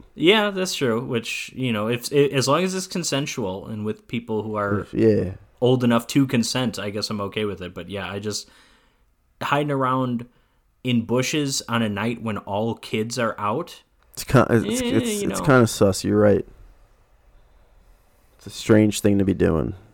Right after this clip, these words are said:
Speaker 2: Hiding in bushes on Halloween or not Halloween, hiding in bushes
Speaker 1: Hiding in
Speaker 2: in
Speaker 1: bushes in
Speaker 2: general.
Speaker 1: general,
Speaker 2: There you go.
Speaker 1: really, yeah.
Speaker 2: There we go.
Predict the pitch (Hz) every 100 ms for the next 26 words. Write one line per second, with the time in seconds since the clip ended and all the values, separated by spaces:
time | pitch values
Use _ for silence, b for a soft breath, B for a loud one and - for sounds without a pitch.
0 | - - _ - 113 127 123 113 120 127
1 | 113 110 110 120 117 110 117 120 110 107
2 | 110 104 104 104 104 104 101 104 107 104
3 | 104 302 381 415 208 - - 110 175 95
4 | 95 113 127 117 113 107 107 95 90 90
5 | 95 104 85 110 101 98 98 98